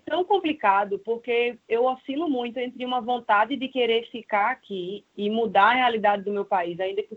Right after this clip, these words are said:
seja em formiguinha, seja só uma, uma sementezinha de tra-, de transformação pra poder contar pra ele que eu tava aqui, que eu fiquei, que eu permaneci, que eu lutei.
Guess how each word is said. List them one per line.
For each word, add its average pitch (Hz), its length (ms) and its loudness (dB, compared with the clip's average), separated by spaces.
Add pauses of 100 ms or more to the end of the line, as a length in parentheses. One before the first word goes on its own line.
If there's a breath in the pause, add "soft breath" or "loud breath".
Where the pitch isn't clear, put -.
seja 208 340 4
em 196 440 -4
formiguinha, 196 600 0
seja 196 220 -6
só 208 80 0
uma, 233 420 0
uma 208 240 -2
sementezinha 202 680 -2
de 190 240 -4
tra-, 196 140 0
de 190 180 0
transformação 190 720 0
pra 190 160 0
poder 190 220 2
contar 196 340 2
pra 190 200 4
ele 180 220 4
que 196 80 -4
eu 180 80 -2
tava 190 240 6
aqui, 180 300 0
que 190 100 0
eu 196 80 6
fiquei, 175 460 -4
que 175 80 -4
eu 180 40 -2
permaneci, 180 680 -4
que - 120 4
eu 185 60 8
lutei. 180 500 2